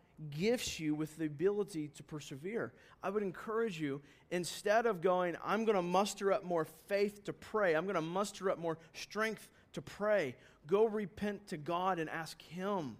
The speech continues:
to give you the strength to pray, the perseverance to pray. If you understand it as a gift, this is both a gift as well. Trust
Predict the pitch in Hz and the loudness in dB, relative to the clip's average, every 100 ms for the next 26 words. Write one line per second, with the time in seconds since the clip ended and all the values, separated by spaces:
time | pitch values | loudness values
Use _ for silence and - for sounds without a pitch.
0 | - _ _ _ _ _ _ _ 156 143 | -16 _ _ _ _ _ _ _ -12 -6
1 | 165 175 175 151 - 170 151 151 - 151 | -4 -2 -4 -6 -6 -6 -6 -8 -6 -4
2 | 135 - - 185 - 165 151 160 135 - | -4 -6 -10 -10 -8 -8 -4 -2 -4 -8
3 | 143 - 139 120 - _ _ _ _ - | -12 -6 -6 -6 -8 _ _ _ _ -8
4 | 170 208 202 190 - 202 208 196 165 143 | 0 2 2 -2 -4 -4 0 0 0 -4
5 | 139 131 202 240 151 185 196 196 165 185 | -8 0 2 2 0 -2 -2 -6 -4 -4
6 | 180 165 156 165 - - 151 - 147 151 | -4 -8 -8 -10 -10 -12 -12 -10 -6 -4
7 | 113 - _ _ _ _ _ _ _ _ | -6 -10 _ _ _ _ _ _ _ _
8 | _ _ _ _ _ _ _ _ _ _ | _ _ _ _ _ _ _ _ _ _
9 | - 190 180 160 - - | -8 0 2 2 -2 -12